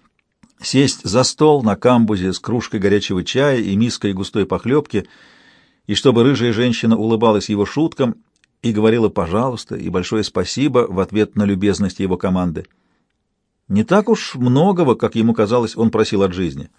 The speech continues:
Пока он спускался на берег и шлёпал по грязи, нарисованные глаза Смоленова с сочувствием следили за ним. Судно знало, что за дело предстоит капитану и насколько оно ему не нравится.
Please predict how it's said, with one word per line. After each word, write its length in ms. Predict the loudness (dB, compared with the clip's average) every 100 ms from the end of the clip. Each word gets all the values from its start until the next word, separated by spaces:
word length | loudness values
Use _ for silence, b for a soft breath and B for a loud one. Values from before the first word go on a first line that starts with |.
| b b b b b b b b b _ -4
Пока 240 | 2 2
он 80 | 2
спускался 540 | -2 -4 2 2 4
на 100 | 2
берег 400 | 4 2 2 -4 -6
и 80 | -6
шлёпал 480 | 0 2 4 4
по 260 | 2 _ -2
грязи, 300 | 0 0 2
нарисованные 580 | 0 0 -2 2 4 4
глаза 260 | 4 2
Смоленова 520 | 2 2 4 4 2 0
с 60 |
сочувствием 580 | 2 0 0 -4 0 -2
следили 400 | 0 -2 0 -2
за 160 | -4 -6
ним. 200 | -8 -16 _ _ _ _ _ _ _ _
Судно 340 | -6 -4 -2
знало, 480 | 0 2 4 4 0
что 300 | -4 -4 -2
за 180 | 2 0
дело 280 | 2 0 0
предстоит 460 | -4 -6 -4 -4
капитану 640 | -4 -8 -4 -2 0 0 -4 b b b b b b -6
и 180 | 0
насколько 800 | 4 2 2 0 0 2 0 2
оно 180 | 4 4
ему 240 | 4 4
не 80 | 4
нравится. 580 | 4 0 -4 -10 -16 -18